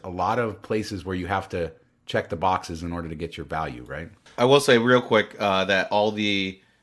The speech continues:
Speaker 2: old stuff is staying, like the Saks credit, the airline fee credit, the Uber Cash. So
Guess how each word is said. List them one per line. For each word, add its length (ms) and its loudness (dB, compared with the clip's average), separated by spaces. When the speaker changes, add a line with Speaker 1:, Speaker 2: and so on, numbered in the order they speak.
Speaker 2:
old 220 0
stuff 260 -4
is 100 -14
staying, 280 -2
like 160 -10
the 60 -14
Saks 360 -4
credit, 300 -2
the 160 -6
airline 340 -4
fee 140 -12
credit, 580 -6
the 80 -8
Uber 220 -8
Cash. 540 -8
So 400 -6